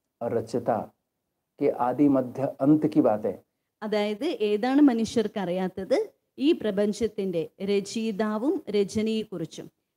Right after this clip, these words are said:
Speaker 2: രചനയുടെ ആദി മധ്യ അന്ത്യത്തെക്കുറിച്ചും.
Speaker 1: ये सृष्टि कब से शुरू हुई?
Speaker 2: ഈ സൃഷ്ടി എപ്പോൾ മുതൽ ആരംഭിച്ചു?
Speaker 1: क्या हुआ?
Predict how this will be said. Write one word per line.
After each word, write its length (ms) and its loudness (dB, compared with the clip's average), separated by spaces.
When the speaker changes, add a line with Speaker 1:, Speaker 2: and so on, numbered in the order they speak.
Speaker 2:
രചനയുടെ 840 4
ആദി 400 0
മധ്യ 500 0
അന്ത്യത്തെക്കുറിച്ചും. 920 -2
Speaker 1:
ये 40 -2
सृष्टि 400 -2
कब 160 2
से 200 -6
शुरू 300 0
हुई? 240 4
Speaker 2:
ഈ 120 4
സൃഷ്ടി 520 -4
എപ്പോൾ 360 2
മുതൽ 320 4
ആരംഭിച്ചു? 800 -2
Speaker 1:
क्या 140 2
हुआ? 420 0